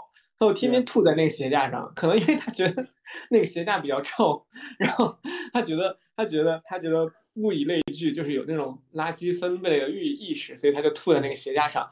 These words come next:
Speaker 2: 猫很爱清洁。
Speaker 1: 结果发现，结果发现我每双鞋，那个泡，就那个，那种运动鞋，就是它透气的嘛，里面是泡沫，全都进的是猫的胃液和呕吐，真的。然后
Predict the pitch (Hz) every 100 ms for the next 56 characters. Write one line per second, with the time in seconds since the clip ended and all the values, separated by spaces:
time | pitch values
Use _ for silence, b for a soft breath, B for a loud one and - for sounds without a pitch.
0 | 160 160 170 151 156 156 180 196 139 254
1 | 214 - _ _ _ 277 254 233 254 277
2 | 247 247 160 156 247 277 - - 139 147
3 | 147 214 226 - - 185 - 214 220 214
4 | - _ 208 196 151 202 214 190 175 -
5 | 160 170 175 - 160 151 208 151 127 131
6 | 156 156 - 156 151 147 B B B _
7 | - - 147 196 226 226 220 160 135 -
8 | - 143 131 143 147 156 135 139 165 139
9 | 147 135 127 - 131 - - 131 - -
10 | 147 156 - - 139 165 190 -